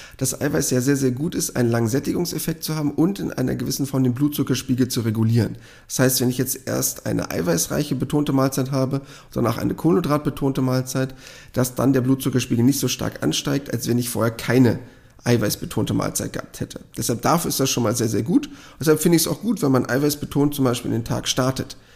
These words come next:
Natürlich hängt das auch mal so ein bisschen von den persönlichen Ernährungsgewohnheiten ab.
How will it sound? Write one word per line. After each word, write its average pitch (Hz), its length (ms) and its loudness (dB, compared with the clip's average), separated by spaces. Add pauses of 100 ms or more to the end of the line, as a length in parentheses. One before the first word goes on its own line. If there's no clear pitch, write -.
(280)
Natürlich 190 360 4
hängt 160 120 0
das 143 100 -2
auch 139 80 0
mal 147 140 2
so 131 100 2
ein 120 60 4
bisschen 135 240 2
von 131 160 0
den 120 100 2
persönlichen 127 460 4
Ernährungsgewohnheiten 113 960 0
ab. - 300 -2